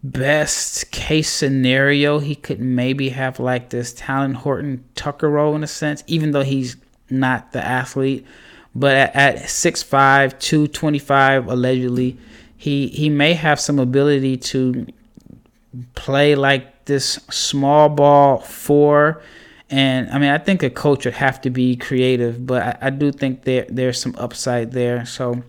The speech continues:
there's a chance he could be first round. I mean, I think this draft is gonna be tricky simply because I think one through five are set, but I think after that, six through twenty,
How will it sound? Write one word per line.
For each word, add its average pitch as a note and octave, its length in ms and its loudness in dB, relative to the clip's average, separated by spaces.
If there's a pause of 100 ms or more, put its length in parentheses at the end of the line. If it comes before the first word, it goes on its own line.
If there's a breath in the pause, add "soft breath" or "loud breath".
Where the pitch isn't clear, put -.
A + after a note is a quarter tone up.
(720)
there's D3 200 2
a C#3+ 60 -2
chance C3+ 280 -2
he C#3 100 0
could C3+ 160 -2
be C3 120 -2
first B2 340 -2
round. B2+ 280 0 (220 loud breath)
I D3 60 0
mean, D3+ 100 2
I D3+ 80 6
think D3+ 260 -2
this D3+ 180 0
draft C#3 380 0
is C3 80 -8
gonna C3+ 200 0
be B2+ 120 -2
tricky B2+ 380 -6
simply C#3 320 -6
because C3 640 -4 (400 loud breath)
I C3+ 40 -8
think C#3 260 -2
one C3+ 220 2
through B2+ 140 -2
five C3 340 0
are B2 60 -4
set, B2+ 380 -2
but B2+ 100 -4
I C3 80 -2
think B2+ 240 -4
after B2+ 300 -6
that, B2+ 320 0
six - 440 -2
through C3+ 520 2
twenty, F3 520 0